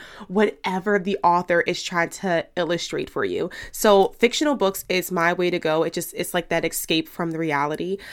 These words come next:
Uh, but for some other people, that might be drawing. That might be knitting,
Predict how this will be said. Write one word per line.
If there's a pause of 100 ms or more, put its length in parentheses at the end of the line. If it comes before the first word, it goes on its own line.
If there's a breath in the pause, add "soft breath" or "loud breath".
(180 loud breath)
Uh,
but
for
some
other
people,
that
might
be
drawing. (760 soft breath)
That
might
be
knitting,